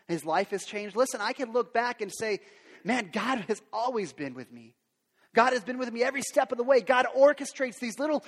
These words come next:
God moments where you can look back and say, "Man, God had this all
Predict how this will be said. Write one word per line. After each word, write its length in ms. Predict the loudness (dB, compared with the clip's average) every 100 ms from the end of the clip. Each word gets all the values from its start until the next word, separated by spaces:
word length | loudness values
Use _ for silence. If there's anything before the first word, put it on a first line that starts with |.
| -8 2
God 300 | 6 6 4
moments 320 | 0 -2 -4
where 160 | -4
you 60 | -2
can 200 | -6 0
look 240 | 2 4
back 300 | 2 0 -4 -12 -20 -16
and 80 | -12
say, 160 | -10 -6
"Man, 220 | -6 -4
God 220 | -4 -6
had 240 | -4 -4
this 140 | -4 -10 -14
all 440 | -10 -4 -4 -4